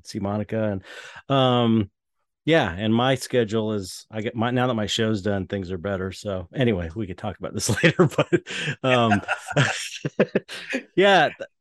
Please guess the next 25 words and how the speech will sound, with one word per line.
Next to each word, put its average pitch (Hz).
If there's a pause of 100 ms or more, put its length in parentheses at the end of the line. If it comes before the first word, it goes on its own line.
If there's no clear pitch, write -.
(100)
thanks 190
for 226
coming 214
on, 160
man. 120
I 117
really 151
enjoyed 151
talking 131
with 139
you. 143
I'm 110
sorry 165
it 110
took 151
so 165
long. 151
I 123
don't 147
know 127
why 123
it 131
took -
so 135
long 135